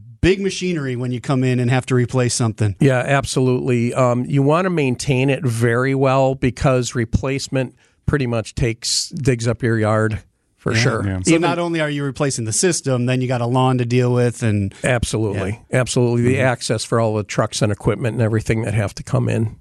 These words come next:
Speaker 1: Yeah. No, you're not coming in with a helicopter
Speaker 2: Right.
Speaker 1: and pulling that out of the
Speaker 2: Well, not yet. We've been
Speaker 1: <laughs>
Speaker 2: thinking about it.
Speaker 1: The big drone
Speaker 2: Some,
Speaker 1: flies
Speaker 2: some,
Speaker 1: over.
Speaker 2: some sites require that, but
Speaker 1: Yeah, not often. <laughs> So you've been doing this a long time, thirty-three years experience designing, installing, repairing, replacing, evaluating.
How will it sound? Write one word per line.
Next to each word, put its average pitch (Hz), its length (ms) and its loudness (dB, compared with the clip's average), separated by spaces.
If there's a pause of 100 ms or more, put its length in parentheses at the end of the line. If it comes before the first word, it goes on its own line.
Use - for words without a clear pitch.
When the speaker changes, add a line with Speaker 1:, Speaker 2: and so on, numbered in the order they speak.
(120)
Speaker 1:
Yeah. - 220 -2 (140)
No, 123 180 2
you're 135 160 2
not 127 140 2
coming 143 240 0
in 135 120 0
with 135 120 -2
a 120 80 -2
helicopter 135 640 0
Speaker 2:
Right. 131 140 4
Speaker 1:
and 117 60 0
pulling 143 200 -2
that 135 160 -2
out 139 180 -2
of 135 100 -6
the 135 120 -6
Speaker 2:
Well, 147 220 2
not 170 240 0
yet. 131 240 0
We've 135 120 -2
been 127 260 0
Speaker 1:
<laughs> 113 120 -10
Speaker 2:
thinking 110 320 -2
about 104 240 -4
it. 98 80 -8 (340)
Speaker 1:
The 156 120 2
big 139 240 0
drone 139 540 2
Speaker 2:
Some, 147 200 4
Speaker 1:
flies 135 200 -2
Speaker 2:
some, 175 180 0
Speaker 1:
over. 135 160 -6
Speaker 2:
some 160 280 0
sites 131 360 -2
require 107 440 0
that, 95 360 -4
but - 180 -4 (340)
Speaker 1:
Yeah, 104 200 0 (180)
not 123 160 2
often. 104 280 -8 (280)
<laughs> - 400 -4 (280)
So 220 120 2
you've 214 180 -2
been 254 120 -2
doing 240 140 -2
this 226 120 -4
a 202 60 -2
long 202 180 0
time, 190 240 2
thirty-three 196 580 0
years 185 280 2
experience 160 480 0
designing, 147 560 0
installing, 151 640 -2
repairing, 160 640 0
replacing, 170 760 0
evaluating. 175 1080 0